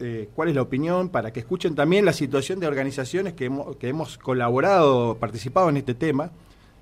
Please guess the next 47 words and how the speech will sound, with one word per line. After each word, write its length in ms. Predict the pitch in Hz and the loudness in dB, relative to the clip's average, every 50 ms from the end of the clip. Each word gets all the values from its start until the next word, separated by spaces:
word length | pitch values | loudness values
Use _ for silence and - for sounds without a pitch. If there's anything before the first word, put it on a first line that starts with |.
| _ _ - | _ _ -8
y 100 | 131 123 | -8 -2
que, 260 | - 185 202 214 202 - - - - - - - | 2 2 2 2 0 -4 -14 -20 -20 -20 -20 -12
como 240 | - 139 135 139 143 | -8 -6 -4 -4 -4
dice 200 | 156 151 160 151 | -4 -4 -4 -4
Cristian, 420 | 135 135 123 120 120 120 110 110 - - - | -4 -4 -4 -4 -4 -6 -6 -6 -8 -12 -18
se 220 | - - - 147 147 | -16 -4 -2 0 0
discuta 440 | 151 151 151 - 220 220 - 196 165 | 0 -2 -4 -6 -8 -6 -4 -4 -4
acá 280 | - - 165 190 208 - - _ _ _ - - _ - - - - _ - _ - - _ | -2 -4 -6 -6 -8 -10 -18 _ _ _ -20 -20 _ -20 -20 -20 -20 _ -20 _ -20 -14 _
el, 260 | - 131 151 151 - - - - _ | -2 0 0 0 -4 -8 -16 -18 _
la, 400 | 143 139 131 120 117 117 113 113 | -10 -6 -4 -4 -2 -2 -4 -4
la 160 | 117 123 120 120 | -4 -6 -6 -4
proyección 640 | - 143 135 127 135 127 - - - 175 185 185 | -4 -2 -2 0 -2 -2 -4 -2 -2 0 0 0
que 100 | 170 151 | -2 -4
queremos 320 | 117 131 127 147 156 151 131 | -2 0 0 0 0 0 0
nosotros 460 | 123 117 - - 143 139 - 156 147 | -2 -2 -2 -4 -6 -4 -6 -10 -10
para 240 | - - 117 107 107 | -8 -8 -8 -6 -6
nuestra, 400 | 110 113 110 110 110 110 107 104 | -6 -6 -6 -8 -8 -8 -6 -6
nuestro 300 | 104 110 110 - - 107 | -6 -6 -6 -6 -8 -10
distrito, 460 | 107 - - 131 135 135 131 - 131 | -10 -8 -8 -6 -6 -6 -4 -2 -2
el 100 | 110 110 | -2 -2
perfil 580 | - - 110 110 - - 139 139 135 143 143 - - - - - - - - | -4 -6 -6 -4 -2 0 0 0 0 -2 -6 -12 -18 -20 -20 -20 -20 -10 -6
productivo, 1000 | - 120 120 117 117 117 - - 147 143 139 135 135 139 139 135 131 131 127 - - | -4 -2 0 -2 -2 -2 -2 0 0 2 4 4 4 6 6 4 4 2 0 -2 -4
eh, 580 | 120 110 107 104 101 98 98 95 92 87 76 - | -4 -6 -6 -6 -8 -10 -12 -12 -14 -14 -14 -12
el 80 | 101 104 | -10 -10
desarrollo 540 | 110 - - 117 113 139 151 151 143 147 | -10 -8 -8 -4 2 4 4 4 6 4
urbano 320 | 135 127 127 143 147 147 135 | 2 4 2 2 0 0 -4
que 80 | 123 123 | -6 -8
pretendemos 480 | - 117 - 117 113 120 131 139 131 | -8 -8 -8 -6 -4 -4 -4 -4 -4
para 140 | - 120 113 | -4 -4 -4
nuestro 200 | 117 117 - 120 | -4 -4 -6 -6
distrito 260 | 117 117 120 127 117 | -8 -8 -8 -8 -8
en 60 | 120 113 | -6 -8
los 80 | 110 | -8
próximos 440 | - 120 117 - - 113 104 104 98 | -8 -8 -10 -8 -8 -10 -10 -10 -10
años, 160 | 101 101 101 | -12 -12 -10
¿no? 100 | 110 117 | -8 -2
Y 80 | 135 135 | 2 4
además 320 | 139 143 151 185 220 180 | 4 6 6 4 2 2
si 80 | - 196 | 2 2
habilitamos 480 | 160 156 151 160 165 208 202 208 190 | 2 2 2 0 0 0 0 0 -2
este 140 | 170 170 170 | -4 -4 -6
tipo 260 | 170 220 196 - 180 | -6 -8 -8 -4 -4
de 60 | 175 160 | -2 -2
negocio 400 | 156 170 202 214 - - 165 147 | -2 -2 -2 -4 -4 -4 -4 -2
o 60 | 151 | -2
no, 140 | 196 175 123 | -2 -2 -4
¿no? 160 | 120 131 | -4 -6